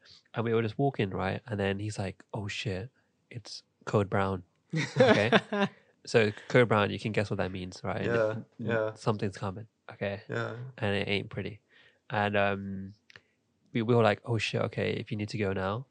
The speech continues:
Speaker 1: Uh, al-, also, I needed to take, um, a piss as well, like, <laughs> 'cause I
Speaker 3: Okay.
Speaker 1: drank too much coffee.
Speaker 3: Yeah.
Speaker 1: So we're like, "All right, cool, we'll, we'll, we'll go and find a toilet."
Speaker 3: Yeah.
Speaker 1: So the thing with Gangnam and the Upper Jong area is the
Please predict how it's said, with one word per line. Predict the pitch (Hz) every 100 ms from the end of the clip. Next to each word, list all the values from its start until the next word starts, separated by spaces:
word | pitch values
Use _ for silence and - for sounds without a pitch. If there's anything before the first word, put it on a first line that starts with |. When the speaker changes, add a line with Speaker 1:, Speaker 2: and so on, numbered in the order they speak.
| -
Speaker 1:
Uh, | 110 95 95
al-, | 117 -
also, | 123 113
I | 101 104
needed | 101 95
to | 98
take, | 98 95 - _ -
um, | 95 92 90 104
a |
piss | 107 95
as | 92
well, | 98 101 - -
like, | 98 92
<laughs> | - -
'cause | 110 117
I | 120
Speaker 3:
Okay. | 107
Speaker 1:
drank | 107 113
too | 110
much | 98 -
coffee. | 101 98 90 - - - -
Speaker 3:
Yeah. | 113
Speaker 1:
So | 131
we're |
like, | 120
"All | 127
right, | -
cool, | 131 110 104
we'll, | 117 - -
we'll, | 117 120 -
we'll | 123
go | 107 123
and | 117
find | 104 98 101 98 98 -
a |
toilet." | - 135 92 - _ _ _ _ _
Speaker 3:
Yeah. | 127 123
Speaker 1:
So | -
the | 127
thing | - 139
with | 117
Gangnam | 101 101 101 123 143 _
and | - 107
the | 104
Upper | 120
Jong | 113 110
area | 117 131
is |
the | -